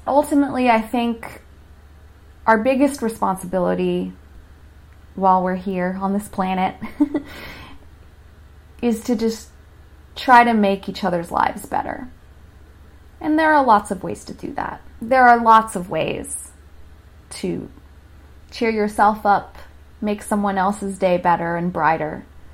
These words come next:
to share your art, your gifts. And I think being vulnerable is a big part of it, to show, if you're ready,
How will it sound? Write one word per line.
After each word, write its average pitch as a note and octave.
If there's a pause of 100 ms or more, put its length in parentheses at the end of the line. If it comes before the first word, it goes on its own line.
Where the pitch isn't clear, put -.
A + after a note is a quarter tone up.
(880)
to A3+
share G3
your F#3+
art, G3
your F3+
gifts. - (200)
And A3
I G#3+
think A3+ (1080)
being A#3
vulnerable G#3
is G#3
a G#3
big G#3
part G#3
of F#3+
it, - (360)
to A#3
show, G3+ (380)
if G#3
you're A3+
ready, G3+